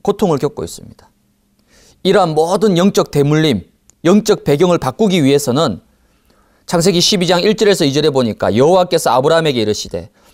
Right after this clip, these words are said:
"너는 너의 고향과 친척과 아버지 집을 떠나서 내가 내게 보여줄 땅으로 가라." 하나님이 아브라함을 부르셔서 "내가 너로 큰 민족을 이룰 것이니까 너는 고향과 친척과 아비 집을 떠나라." 말씀하고 있습니다.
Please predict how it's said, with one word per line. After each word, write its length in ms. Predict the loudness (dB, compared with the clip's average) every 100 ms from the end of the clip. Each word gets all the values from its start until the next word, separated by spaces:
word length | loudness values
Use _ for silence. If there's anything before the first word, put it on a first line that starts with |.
| -4
"너는 280 | 0 2 4
너의 200 | 4 2
고향과 460 | 2 2 2 0
친척과 640 | -2 -4 -4 -4 -2 -2 0
아버지 300 | 0 0 0
집을 260 | 0 0
떠나서 480 | 0 -2 -2 -4 -6 _ _ _ -6
내가 280 | 0 2 2
내게 280 | 2 0 0
보여줄 460 | 2 2 2 -2
땅으로 320 | 0 -2 -2
가라." 320 | -4 -6 -12 _ _ _ _ _ _ -20 -20 -14
하나님이 440 | -4 0 2 2 2
아브라함을 540 | 2 2 2 2 0
부르셔서 640 | -4 -6 -4 -4 -6 -12 -14 _ _ _ _ _
"내가 360 | -2 0 2 2
너로 240 | 2 2
큰 340 | 0 -4 -2 0
민족을 380 | 2 2 2
이룰 160 | 0 -2
것이니까 680 | -2 -4 -6 -6 -6 -6 -8 _ _ _ _
너는 360 | 0 2 0 -4 _ _
고향과 500 | 2 2 2 2 -2
친척과 640 | -2 -6 -6 -6 -4 -2 0
아비 160 | -2
집을 300 | -2 -2 -2
떠나라." 380 | 0 0 0 -2
말씀하고 480 | -6 -8 -10 -12 -14
있습니다. 420 | -20 -20 _ _